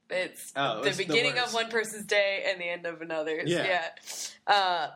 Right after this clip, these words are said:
Speaker 1: but I have a big group thread discussion like that with, um, my best friends from high school,
Speaker 2: Uh-huh.
Speaker 1: and we've literally had it going since all of us started college. So it's, like, hundreds and hundreds and hundreds of messages.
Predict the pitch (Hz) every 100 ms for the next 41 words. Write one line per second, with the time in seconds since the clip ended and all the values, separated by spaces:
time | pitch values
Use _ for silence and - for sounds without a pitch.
0 | - - 208 185 214 233 220 - 190 185
1 | 180 170 - _ - 180 180 - 165 160
2 | 160 156 147 156 - 156 156 151 156 147
3 | 156 151 156 156 151 143 - - 143 139
4 | 135 139 139 - _ - 151 147 147 147
5 | 147 147 - 147 147 143 143 147 156 -
6 | 247 262 262 127 131 131 - 175 175 165
7 | 175 185 180 170 165 160 160 160 160 165
8 | 147 147 147 147 139 151 143 143 - 139
9 | 165 226 233 220 - - - - - -
10 | 185 180 170 165 165 165 156 - 180 185
11 | 175 160 143 143 135 139 147 143 135 139
12 | 127 143 139 139 143 135 147 156 143 143
13 | 135 131